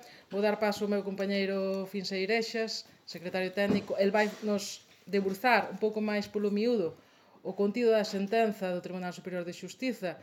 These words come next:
que, como veredes, é unha sentenza moi clara, moi diáfana, moi fácil de entender. Eh,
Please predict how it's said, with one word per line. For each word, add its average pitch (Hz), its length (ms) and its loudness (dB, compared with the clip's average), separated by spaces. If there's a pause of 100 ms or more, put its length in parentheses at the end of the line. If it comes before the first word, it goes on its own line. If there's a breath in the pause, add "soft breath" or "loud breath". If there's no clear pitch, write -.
(140 loud breath)
que, 180 80 -8
como 180 180 -4
veredes, 196 320 0
é 196 80 -4
unha 190 80 -4
sentenza 185 460 -4
moi 196 320 0
clara, 196 320 2
moi 170 160 -6
diáfana, 170 420 -4
moi 170 140 -8
fácil 165 340 -10
de 156 80 -8
entender. 156 640 -4 (640 loud breath)
Eh, 180 720 4